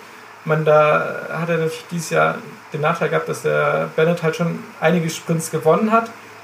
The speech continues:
der, der Sagan in den Zwischensprints nicht so punkten konnte. Ich meine, am Anfang war ja auch noch, äh, Wout van Aert, der den, den einen oder anderen Sprint noch gewonnen hat in der ersten Woche. Der war da sozusagen der, der Überflieger.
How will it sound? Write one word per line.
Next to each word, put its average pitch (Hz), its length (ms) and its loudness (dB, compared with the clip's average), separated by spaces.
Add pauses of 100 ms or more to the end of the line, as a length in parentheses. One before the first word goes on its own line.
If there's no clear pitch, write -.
(300)
der, 147 120 0
der 147 140 2
Sagan 160 320 4
in 156 100 -2
den 156 200 0
Zwischensprints 185 640 -4
nicht 156 140 -4
so 185 140 -2
punkten 220 420 0
konnte. 214 460 0 (320)
Ich 156 80 -4
meine, 160 380 0 (320)
am 160 60 -4
Anfang 165 240 -2
war 165 140 6
ja 160 80 4
auch - 160 -2
noch, 151 320 -8
äh, 147 420 -2 (160)
Wout 151 240 4
van - 140 -2
Aert, 175 220 4
der 202 100 0
den, 190 240 -2
den 196 140 -4
einen 196 160 -4
oder 196 60 -2
anderen 190 200 0
Sprint 208 320 -2
noch 208 120 -4
gewonnen 196 280 -2
hat 190 120 -4
in 180 80 -6
der 180 120 -2
ersten 185 300 -4
Woche. 185 300 0 (400)
Der 143 60 -8
war 143 180 4
da 147 160 4
sozusagen 180 340 -2
der, 175 160 4
der 175 160 -2
Überflieger. 180 600 -2